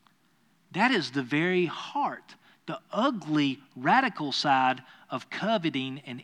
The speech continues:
envy and jealousy, to look at other people and say, "You don't deserve what you have. That should be mine." That's wrong. That is absolutely to the core sinful.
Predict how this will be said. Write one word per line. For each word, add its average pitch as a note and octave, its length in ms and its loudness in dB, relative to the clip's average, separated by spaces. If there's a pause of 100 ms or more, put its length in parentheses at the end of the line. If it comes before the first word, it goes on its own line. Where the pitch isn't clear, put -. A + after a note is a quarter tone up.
envy F3+ 420 0
and C3 180 -8
jealousy, E3 600 -4 (280)
to D3+ 140 -2
look G3+ 280 -4
at - 120 -10
other G3 280 -2
people G#3 400 -6
and C#3+ 120 -6
say, C#3+ 300 -2 (300)
"You E3 120 -6
don't B3 220 -2
deserve D#3 380 -2
what D3 220 -6
you C3+ 100 -4
have. B2 480 0 (260)
That F#3+ 300 0
should C#3 160 -4
be B2+ 160 -2
mine." A2+ 260 -6 (1160)
That's G#3+ 260 0
wrong. F3+ 420 0 (460)
That G3 160 0
is - 140 -6 (100)
absolutely G#3+ 1000 0
to A#3 240 -4
the F#3+ 100 0
core F3+ 560 0 (320)
sinful. C4+ 640 -4